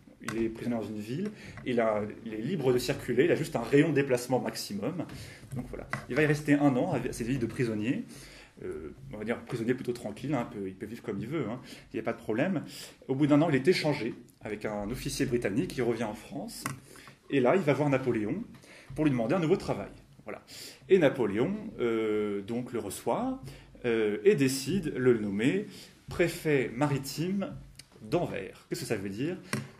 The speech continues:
C'est un, un préfet, vous êtes chargé d'une circonscription maritime, et son, sa mission à l'époque est de, euh, chercher à faire en sorte que le, le blocus continental soit bien respecté.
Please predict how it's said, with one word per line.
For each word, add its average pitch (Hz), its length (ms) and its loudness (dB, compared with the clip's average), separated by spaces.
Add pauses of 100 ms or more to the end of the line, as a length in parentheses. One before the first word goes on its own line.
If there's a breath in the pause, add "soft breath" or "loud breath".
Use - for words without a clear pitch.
C'est 127 180 -4
un, 110 180 -2
un 117 80 0
préfet, 151 320 2
vous 123 80 0
êtes 120 300 -6
chargé 135 240 -2
d'une 131 100 0
circonscription 143 460 -4
maritime, 110 520 -6 (280 loud breath)
et - 80 -6
son, 117 240 -4
sa 120 160 0
mission 160 400 -2
à 123 40 2
l'époque 139 460 -2 (100)
est 180 200 6 (280)
de, 113 240 -2 (120)
euh, 98 140 -2 (360 loud breath)
chercher - 540 0
à 104 260 -2 (220)
faire - 160 -10
en 107 60 -6
sorte - 300 -2
que 139 60 0
le, 104 260 -2
le 101 160 -8
blocus - 440 0
continental 135 680 -4
soit - 240 -2
bien 131 160 0
respecté. 170 480 -4